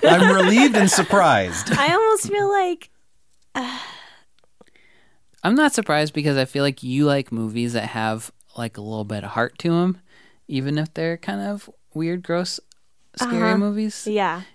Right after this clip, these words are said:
Speaker 3: You don't like just a straight up scary movie, but I think that you, kind of like me,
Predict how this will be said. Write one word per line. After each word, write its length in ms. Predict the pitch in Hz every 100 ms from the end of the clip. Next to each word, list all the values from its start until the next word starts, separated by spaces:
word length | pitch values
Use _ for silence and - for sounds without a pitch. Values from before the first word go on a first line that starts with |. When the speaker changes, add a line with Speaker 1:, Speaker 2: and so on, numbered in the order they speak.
| -
Speaker 3:
You 120 | 139
don't 300 | 143 190 185
like 240 | 143 131 123
just 200 | 135 -
a 40 |
straight 280 | 127 123 117
up 120 | 113
scary 360 | - - 110 110
movie, 340 | 107 104 107
but 160 | 104 110
I 80 | 120
think 260 | 151 151
that 100 | 135
you, 460 | 127 147 151 147 139
kind 200 | - 135 127
of 80 |
like 200 | 113 104
me, 400 | 131 143 135 120